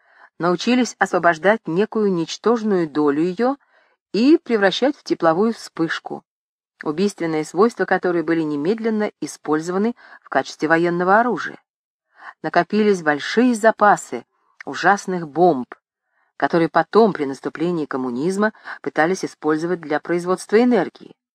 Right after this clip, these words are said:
Губительное влияние излучения на жизнь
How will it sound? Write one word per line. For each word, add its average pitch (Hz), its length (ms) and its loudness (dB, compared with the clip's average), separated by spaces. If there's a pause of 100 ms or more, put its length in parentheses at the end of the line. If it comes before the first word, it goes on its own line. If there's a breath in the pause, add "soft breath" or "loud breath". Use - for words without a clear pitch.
(1040)
Губительное 220 720 2
влияние 202 640 4
излучения 165 1000 -2
на 151 200 -4
жизнь 143 500 -8